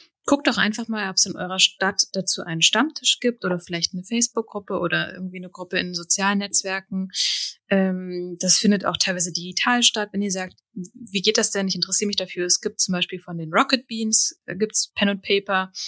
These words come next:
auf, äh, YouTube als Videoaufzeichnung. Die sind sehr lustig. Aber es gibt auch natürlich, äh,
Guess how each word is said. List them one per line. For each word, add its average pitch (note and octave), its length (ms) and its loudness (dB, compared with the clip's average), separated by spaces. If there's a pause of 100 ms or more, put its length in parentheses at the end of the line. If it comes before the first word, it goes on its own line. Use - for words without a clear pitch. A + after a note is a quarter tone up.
(420)
auf, F3 420 2
äh, E3 240 -4
YouTube G#3+ 460 0
als - 180 -2
Videoaufzeichnung. A3+ 840 2
Die F#3 60 -2
sind F#3+ 200 2
sehr G3 140 0
lustig. G3 500 0 (480)
Aber F#3 240 2
es F3+ 140 4
gibt - 220 -4
auch E3+ 180 -8
natürlich, E3 500 -2
äh, D#3+ 200 -8